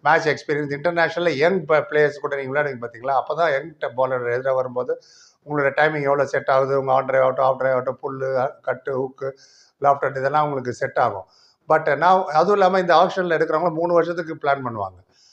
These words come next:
So, நாற்பத்தி மூணு வயசு வரைக்கும் ஃபேப் இருப்பாரா? I don't know. விளையாடுவாரா கிரிக்கெட்? I don't know. அதனால ஷெல்ஃப் வேல்யூன்னு எல்லாத்துக்குமே ஒண்ணு உண்டு. அதனால ஃபேப் டு பிளஸி பெட்டர், ரிட்டையர் ஆகுறது நல்லது. ஏன்னா, சவுத் ஆப்பிரிக்கா விளையாடிய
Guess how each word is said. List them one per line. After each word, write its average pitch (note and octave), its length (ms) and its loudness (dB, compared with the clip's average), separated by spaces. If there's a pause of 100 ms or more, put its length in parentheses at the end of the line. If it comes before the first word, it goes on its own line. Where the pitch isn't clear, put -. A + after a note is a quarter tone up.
(140)
So, C#3+ 260 4
நாற்பத்தி E3+ 400 2
மூணு F3+ 200 4
வயசு F3+ 180 4
வரைக்கும் F#3 260 2
ஃபேப் F3 220 4
இருப்பாரா? D#3+ 340 2
I D3 100 2
don't D3 260 -2
know. G#2+ 140 -4 (160)
விளையாடுவாரா D3+ 440 4
கிரிக்கெட்? C#3+ 320 -4
I C3 100 2
don't C#3 200 -6
know. F#2 80 -12 (480)
அதனால E3 680 4 (360)
ஷெல்ஃப் G3+ 120 6
வேல்யூன்னு F#3 400 2
எல்லாத்துக்குமே E3 380 2
ஒண்ணு D3 80 -2
உண்டு. C3+ 320 -2
அதனால C#3 440 0
ஃபேப் D3+ 180 4
டு C3 140 -8
பிளஸி D3 320 -4 (100)
பெட்டர், B2 240 -2 (100)
ரிட்டையர் B2 280 -2
ஆகுறது A#2+ 220 -2
நல்லது. A#2 480 -8
ஏன்னா, D3 180 -6
சவுத் C#3 280 -4
ஆப்பிரிக்கா D3 320 -2
விளையாடிய C#3 420 -4